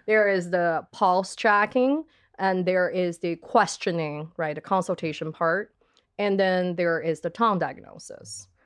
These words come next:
Um, and my father would always say, like, all four of them are super important. Where what we do in Quinn is I have combined my expertise in health economics data gathering with the traditional Chinese medicine diagnostic method.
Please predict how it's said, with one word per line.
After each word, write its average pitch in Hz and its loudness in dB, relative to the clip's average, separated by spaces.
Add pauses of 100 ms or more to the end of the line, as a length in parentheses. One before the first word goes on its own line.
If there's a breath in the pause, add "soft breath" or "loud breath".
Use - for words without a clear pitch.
(200)
Um, 165 -2 (180)
and 185 0
my 208 2
father 170 2
would 156 -6
always 151 -2
say, 151 -6
like, 151 -8
all 156 -2
four 151 -4
of 151 -8
them 147 -10
are 151 -12
super 196 -4
important. 175 -4 (420)
Where 190 4
what 196 4
we 247 2
do 247 2
in 196 2
Quinn 285 2
is 185 -2 (160)
I 196 4
have 190 2
combined 175 0
my 180 2
expertise 165 -4
in 160 -6
health 160 -4
economics 156 -6
data 226 0
gathering 135 -6
with 185 -4
the 190 -6
traditional 165 -6
Chinese 156 -8
medicine 160 -6
diagnostic 180 -4
method. - -12